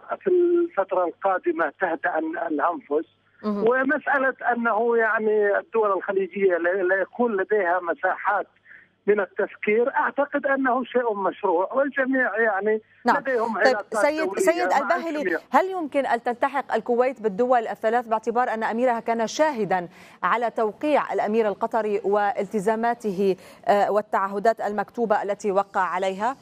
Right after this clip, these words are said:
Speaker 2: في الرياض في شهر ديسمبر الماضي؟ هل يمكن للكويت أن،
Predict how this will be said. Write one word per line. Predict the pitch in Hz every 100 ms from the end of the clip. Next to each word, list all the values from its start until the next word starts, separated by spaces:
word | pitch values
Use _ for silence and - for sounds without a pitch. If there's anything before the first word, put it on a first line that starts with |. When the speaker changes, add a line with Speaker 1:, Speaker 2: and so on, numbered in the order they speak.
| - -
Speaker 2:
في | 208
الرياض | 190 190 190 185
في | -
شهر | 180 190 165
ديسمبر | 170 196 180 170
الماضي؟ | 165 175 185 226 240 _ _ -
هل | 202
يمكن | 233 233 202
للكويت | 185 214 214
أن، | 196 185